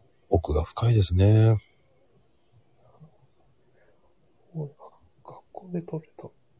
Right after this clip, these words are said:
Speaker 2: じゃあ結構前なんですかね。
Speaker 1: うん、学校で取るって、あれでしょ？介護学校の方かな、そしたら。
Speaker 2: え、そうです。多分卒業したら取れる、もらえるっ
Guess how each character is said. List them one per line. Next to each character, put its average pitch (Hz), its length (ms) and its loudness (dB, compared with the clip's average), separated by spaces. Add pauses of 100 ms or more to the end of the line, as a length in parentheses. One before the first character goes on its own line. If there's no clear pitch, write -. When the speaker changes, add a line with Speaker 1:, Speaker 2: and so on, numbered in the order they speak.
(380)
Speaker 2:
じ - 60 -20
ゃ - 20 -20
あ - 100 -20
結 185 140 -10
構 117 160 -6
前 127 240 -8
な 113 120 -14
ん - 60 -20
で - 80 -20
す - 100 -20
か - 140 -20
ね。 117 240 -10 (2500)
Speaker 1:
う 98 80 2
ん、 90 140 6
学 92 300 0
校 160 200 6
で 156 120 2
取 127 260 4
る 90 80 -4
っ - 40 -20
て、 - 280 -6 (380)
あ 95 100 2
れ 101 80 6
で 104 80 6
し 92 120 0
ょ？ 92 220 2 (120)
介 123 200 10
護 120 120 2
学 - 280 2
校 78 180 2
の 78 80 0
方 62 160 -8
か - 140 -6
な、 82 120 -2
そ - 140 -10
し - 120 -12
た 123 100 -16
ら。 127 60 -14
Speaker 2:
え、 131 100 -14 (480)
そ - 140 -16
う - 20 -10
で 131 60 -12
す。 - 60 -20
多 175 100 -10
分 120 180 -8
卒 139 380 -8
業 151 300 -4
し - 100 -20
た 143 140 -10
ら 110 220 -8 (260)
取 113 180 -6
れ 110 80 -4
る、 110 180 -10
も 110 100 -8
ら 110 120 -4
え 110 80 -4
る 110 140 -8
っ 110 40 -8